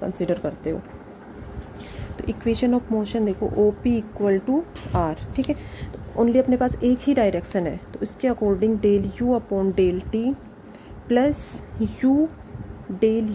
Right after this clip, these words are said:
u upon del r equal to minus one upon rho del p upon del r,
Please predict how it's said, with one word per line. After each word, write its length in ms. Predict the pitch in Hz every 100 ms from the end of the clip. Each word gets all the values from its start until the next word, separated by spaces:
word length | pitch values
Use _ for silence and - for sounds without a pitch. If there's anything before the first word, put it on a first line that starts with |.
| 208
u 80 | 262
upon 360 | 220 208 202 202 196
del 200 | 190 185 180
r 200 | 175 160 - - -
equal 400 | 208 - 185 185 180
to 140 | 247 269 247
minus 400 | 196 180 208 240 202
one 180 | 214 233 208
upon 340 | - 180 180 180
rho 100 | 185 208 294 - - - - -
del 260 | 190 190 185 -
p 80 | 226 220 185
upon 360 | 180 190 240 330 - 208
del 240 | 196 202 302 - -
r, 200 | 180 160